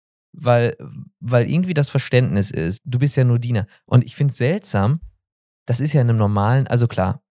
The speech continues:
eine Bedienung im Café wird auch manchmal scheiße behandelt. Aber nicht grundsätzlich. Grundsätzlich denkst du, "Hi, du bist Bedienung im Café,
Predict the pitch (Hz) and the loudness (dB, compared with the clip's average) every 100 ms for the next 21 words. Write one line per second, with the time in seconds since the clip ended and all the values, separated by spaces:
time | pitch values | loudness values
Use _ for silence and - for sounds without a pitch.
0 | _ - 117 110 113 120 139 131 127 113 | _ -2 0 2 0 0 2 2 2 0
1 | 110 110 - 107 - 127 123 113 110 113 | 0 0 0 -4 0 0 2 2 0 2
2 | 104 - 101 98 95 104 95 160 - - | 0 0 -2 0 -2 0 0 0 -2 -8
3 | - _ _ 117 127 143 156 - - 131 | -10 _ _ -2 0 0 -2 -4 2 2
4 | 113 104 - - - - _ _ _ _ | 2 -2 -2 -8 -8 -10 _ _ _ _
5 | _ _ _ - 185 196 139 143 131 135 | _ _ _ -2 -2 0 -4 -2 -2 -2
6 | 123 117 120 110 110 113 _ _ _ - | 2 2 0 0 0 -2 _ _ _ -4
7 | 147 165 160 127 123 120 120 - _ - | -2 0 -2 -4 0 0 -2 -4 _ -12
8 | 156 117 131 165 123 95 123 107 - 98 | -6 -4 0 2 2 2 0 -2 -2 -2
9 | - 113 113 | 0 2 2